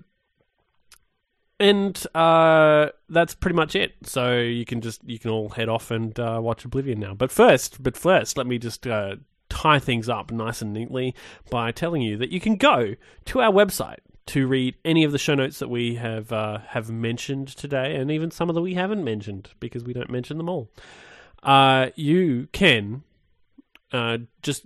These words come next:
jump on the website, which is jellyandbean dot co forward slash twenty-one. Twenty-one. Uh, you can also get in contact with us on the website, jellyandbean dot co forward slash contact.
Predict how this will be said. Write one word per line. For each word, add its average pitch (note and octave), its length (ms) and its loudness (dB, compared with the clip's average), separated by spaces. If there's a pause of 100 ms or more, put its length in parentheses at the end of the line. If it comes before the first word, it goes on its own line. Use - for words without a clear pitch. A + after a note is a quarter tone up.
(120)
jump A#2+ 200 -4
on C#3+ 100 -4
the A#2 80 -2
website, A2 280 -6
which G#2+ 180 -8
is G#2+ 300 -8
jellyandbean C3+ 840 -2
dot - 280 -4
co A#2 260 0
forward G3+ 340 0
slash A2+ 400 -6
twenty-one. C3+ 880 -4 (1400)
Twenty-one. A2+ 420 -8 (840)
Uh, C#3 160 8
you C#3+ 140 2
can D#3+ 100 0
also D#3 220 2
get B2 100 0
in A#2+ 80 -2
contact - 460 0
with C3+ 80 -2
us A2 180 -4
on A2+ 80 -10
the A2 60 -6
website, G#2 420 -8
jellyandbean B2 560 -2
dot C3+ 260 -2
co B2 220 0
forward D#3 300 -2
slash - 240 -6
contact. A#3 520 -2